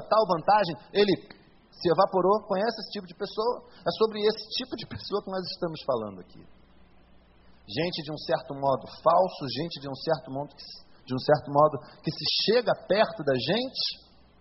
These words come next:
para conquistar alguma coisa, para receber alguma coisa. Talvez o fato de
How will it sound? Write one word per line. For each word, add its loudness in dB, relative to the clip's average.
para -4
conquistar 0
alguma -6
coisa, -8
para 2
receber 2
alguma -6
coisa. -10
Talvez 8
o 4
fato 6
de -8